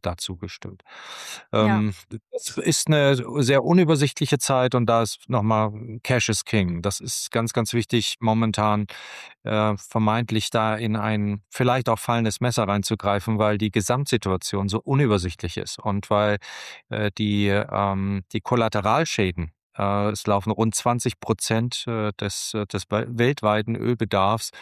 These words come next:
Speaker 1: durch diese Straße von Hormuz. Und, ähm, das ist, äh, für die Weltwirtschaft auch mit den Lieferkettenproblematiken, es ist ja nicht nur der Treibstoff an sich. Man sagt auch
Speaker 2: Sie
Speaker 1: immer,
Speaker 2: sagen
Speaker 1: es
Speaker 2: da
Speaker 1: ist
Speaker 2: auch,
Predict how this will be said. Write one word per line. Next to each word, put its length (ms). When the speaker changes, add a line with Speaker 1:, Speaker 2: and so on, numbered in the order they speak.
Speaker 1:
durch 260
diese 340
Straße 400
von 240
Hormuz. 460
Und, 360
ähm, 680
das 220
ist, 320
äh, 180
für 340
die 120
Weltwirtschaft 680
auch 200
mit 160
den 100
Lieferkettenproblematiken, 1200
es 160
ist 100
ja 80
nicht 200
nur 100
der 160
Treibstoff 640
an 160
sich. 280
Man 100
sagt 320
auch 80
Speaker 2:
Sie 120
Speaker 1:
immer, 80
Speaker 2:
sagen 240
Speaker 1:
es 40
Speaker 2:
da 180
Speaker 1:
ist 60
Speaker 2:
auch, 120